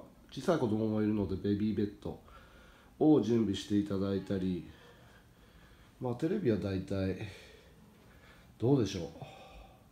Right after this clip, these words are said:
う。四十型ぐらいですか。ぐらいで、まあ、すごくですね、ベッドが分厚い。かなりすごい仕様のベッドと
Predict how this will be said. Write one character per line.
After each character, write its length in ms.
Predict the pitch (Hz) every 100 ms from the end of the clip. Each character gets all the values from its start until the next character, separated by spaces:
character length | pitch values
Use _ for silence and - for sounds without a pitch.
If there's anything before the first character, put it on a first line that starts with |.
| - - - - - - - -
う。 40 |
四 120 | 107
十 100 | 98
型 180 | 98 95
ぐ 80 | 101
ら 100 | 120
い 40 |
で 80 | 90
す 80 | -
か。 140 | - 73 - - - - - - - - -
ぐ 100 | 117
ら 140 | 110
い 120 | 98 95
で、 380 | 135 147 - - - - - - - - - - - - - - - - -
ま 120 | 120 127
あ、 20 |
す 120 | 147
ご 140 | 185
く 120 | 202 110
で 100 | 92
す 80 |
ね、 160 | 101 101
ベ 140 | 92 180
ッ 100 | 175 -
ド 140 | 117 104
が 220 | 98 78 - - - - - - -
分 260 | 98 107 120
厚 300 | 117 117 113
い。 120 | 85 - - - - - - - - - -
か 160 | - 165
な 140 | 165
り 240 | 104 82 -
す 240 | - - 113
ご 160 | 127
い 40 | 101
仕 200 | - 107
様 140 | 104
の 100 | 95
ベ 100 | 92
ッ 80 | 98
ド 120 | -
と 200 | - 76